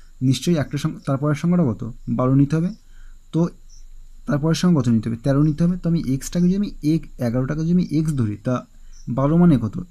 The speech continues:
এক্স প্লাস ওয়ান বেড়েছে, এক বেড়েছে, আবার তেরো মানে কত? এক্স প্লাস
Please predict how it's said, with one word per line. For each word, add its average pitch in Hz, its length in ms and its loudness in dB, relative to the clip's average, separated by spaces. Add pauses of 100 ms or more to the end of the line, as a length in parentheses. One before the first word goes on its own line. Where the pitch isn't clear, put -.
এক্স 143 280 -4
প্লাস 160 420 -4
ওয়ান 160 320 2 (680)
বেড়েছে, 156 320 2
এক 151 340 0
বেড়েছে, 165 260 0
আবার 147 220 0
তেরো 147 340 0
মানে 151 220 4
কত? 110 240 -6 (180)
এক্স 165 420 -2 (100)
প্লাস 156 320 -4